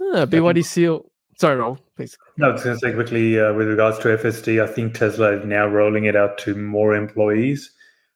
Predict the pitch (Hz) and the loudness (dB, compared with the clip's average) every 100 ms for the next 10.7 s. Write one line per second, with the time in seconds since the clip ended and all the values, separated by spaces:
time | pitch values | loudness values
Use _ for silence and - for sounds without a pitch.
0 | _ - 117 104 - 120 110 - - - | _ -2 0 2 0 -2 -2 -6 -12 -4
1 | 113 107 123 107 104 101 104 - 101 101 | 0 0 0 0 0 0 -2 0 2 2
2 | 101 101 - 101 104 101 101 104 107 _ | 2 0 -2 2 2 2 0 -4 -12 _
3 | 113 - 113 104 104 101 101 98 98 110 | -8 -2 0 0 -2 0 2 0 0 -2
4 | 101 98 98 98 98 104 101 - 104 107 | 0 0 0 -2 0 0 -2 -4 -2 0
5 | 160 170 - _ _ _ - 110 101 95 | -2 -2 -8 _ _ _ -4 -2 0 2
6 | 101 98 104 104 98 95 - 98 98 95 | 0 0 -4 -2 -2 -2 -2 -2 -2 -4
7 | - 98 98 95 95 113 104 98 98 98 | 0 2 2 0 -2 0 2 2 2 2
8 | 113 101 101 98 101 95 98 95 101 90 | 2 0 -4 0 0 0 -2 -2 -2 0
9 | 98 98 101 - 101 101 104 98 98 98 | 0 -2 -4 0 0 0 -2 0 0 0
10 | - - 110 101 - 104 | -6 -4 -2 -2 -2 -2